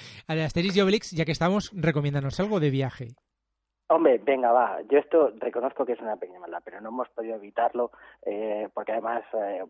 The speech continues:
Speaker 2: vuelve a estar un poquito de moda Asterix en Bélgica.
Speaker 1: Ajá.
Speaker 2: ¿Por qué?
Speaker 1: ¿Por qué, Raúl?
Speaker 2: Hombre,
Speaker 1: ¿Por
Speaker 2: ya,
Speaker 1: qué?
Speaker 2: ya que está ta-, ya que tenemos a lo-, a, a todos, eh, a todo el mundo está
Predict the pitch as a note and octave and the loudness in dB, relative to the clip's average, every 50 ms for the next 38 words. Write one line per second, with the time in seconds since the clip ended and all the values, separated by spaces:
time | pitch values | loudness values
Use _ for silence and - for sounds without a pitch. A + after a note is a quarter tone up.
0 | _ - B2 B2+ C#3 C#3+ - - C3+ C3+ C3 - C#3 A#2+ C3 - C3+ B2 A2+ A#2 | _ -4 0 2 2 2 4 2 0 2 0 -2 -2 -2 -2 -2 0 0 0 2
1 | B2 C3+ C#3 C3+ B2 - - - - - - - - - C#3 D3+ E3 - - C3+ | 2 4 4 4 4 2 -2 -8 -6 -4 -4 -2 -2 0 2 2 2 2 0 -2
2 | A#2 G#2+ G2+ G#2+ G2 - - - - - D#3 - - _ _ - C#3+ C3 B2+ F#2+ | -4 -4 -6 -10 -10 -12 -14 -14 -10 -10 -10 -10 -12 _ _ -6 -4 -2 -2 -4
3 | E2+ A#2 B2+ C#3+ C#3 C#3 C3+ - - D3 A2 - _ - - - A#4 - - - | -4 -2 0 2 2 2 2 2 2 2 2 0 _ -12 -10 -10 -10 -10 -12 -14
4 | - - - E3 E3 D#3+ - - D#3+ D#3 C#3 C3 G3 F#3 D#3+ C3+ B2 A#2 - - | -14 -6 -2 0 0 0 0 0 2 2 4 4 4 6 4 4 4 4 2 2
5 | - E3 G3 A#3 G#3+ F3 D#3 A2+ G2 - A3 G#3 - A#3 A#3 - - A3+ A3+ A3+ | 4 6 6 6 6 2 0 -2 2 4 4 6 6 4 4 4 4 4 4 4
6 | - - - - G3 G#3+ G#3 A#3+ A#3 G#3+ - - - D#3+ C#3+ D3 E3+ F#3 F#3+ G3 | 4 2 4 4 2 4 6 6 6 6 4 2 0 0 0 2 2 4 4 4
7 | F#3+ - - _ _ _ _ - B2 B2+ B2+ B2+ B2+ C3 - A#2 G#2+ - - A2 | 4 2 -4 _ _ _ _ 0 2 2 4 4 2 2 0 -2 -2 -2 -2 -2
8 | A2+ - - D3 D3+ D3 D#3+ D#3 D#3 C#3+ C#3+ C3 A#2 A2 G#2 G2 G#2+ - C3+ C#3+ | -2 2 4 4 6 6 6 4 4 2 0 -2 -4 -4 -4 -6 -4 -2 -2 -2
9 | C#3 C#3+ D3 D3+ C#3+ - - - B2 - | -2 -2 -4 -6 -8 -6 -4 -4 -4 -4